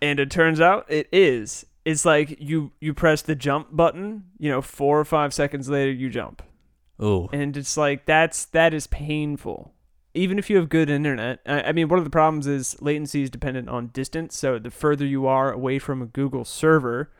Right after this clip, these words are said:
Speaker 1: which are based mainly in California, I think.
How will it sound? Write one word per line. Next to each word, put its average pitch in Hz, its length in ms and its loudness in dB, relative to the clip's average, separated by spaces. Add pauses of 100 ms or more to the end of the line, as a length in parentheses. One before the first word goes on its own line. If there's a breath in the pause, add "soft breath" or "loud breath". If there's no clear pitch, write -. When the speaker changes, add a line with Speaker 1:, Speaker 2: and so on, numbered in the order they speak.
(220 soft breath)
Speaker 1:
which 135 220 -6
are 120 260 -6 (140)
based 127 440 -4
mainly 143 640 -2
in 117 240 -10
California, 202 760 -2
I 120 40 -8
think. 226 520 -8